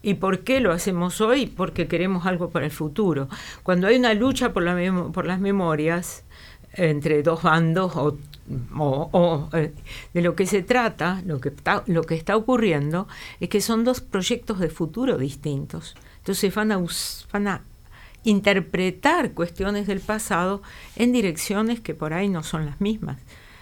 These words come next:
Los mismos hechos pueden ser interpretados de, o sea, yo, hoy a la mañana yo andaba caminando un poco por dieciocho y me quedé mirando una vidriera de librería.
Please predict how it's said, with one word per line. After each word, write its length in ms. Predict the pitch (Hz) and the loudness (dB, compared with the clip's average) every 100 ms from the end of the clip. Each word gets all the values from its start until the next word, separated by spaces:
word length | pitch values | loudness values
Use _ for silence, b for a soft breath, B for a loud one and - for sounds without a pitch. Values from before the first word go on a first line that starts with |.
| B | B
Los 160 | 170 | 2
mismos 420 | 185 202 202 202 226 | 4 4 2 0 0
hechos 240 | 190 240 | 0 -2
pueden 260 | - 170 160 | -2 -2 -2
ser 180 | 180 156 | -2 -2
interpretados 720 | 147 139 139 143 151 190 190 | -4 -6 -6 -4 -2 -2 -2
de, 100 | 143 B B B B | -8 B B B B
o 80 | 170 | -2
sea, 180 | 156 147 | 0 -2
yo, 140 | 151 | 0
hoy 120 | 202 214 | 4 4
a 40 | |
la 60 | 214 | 4
mañana 340 | 214 208 226 | 4 4 2
yo 140 | 226 175 | 2 0
andaba 440 | 170 175 175 170 - - - | 0 2 0 -2 -8 -14 -8
caminando 440 | 160 170 175 190 | -4 -2 -2 -2
un 60 | 175 | -2
poco 300 | 175 175 190 | -4 -4 -2
por 120 | 175 | -2
dieciocho 500 | 170 170 190 208 226 | -2 -2 -2 -2 -2
y 20 | |
me 160 | 202 170 | -2 0
quedé 180 | 165 170 | 0 2
mirando 420 | 170 170 170 170 | 0 0 0 0
una 140 | 170 | 0
vidriera 560 | 160 160 160 160 156 156 | 0 0 2 2 2 0
de 200 | 147 147 | 0 0
librería. 600 | 156 151 151 147 160 | 0 2 0 2 0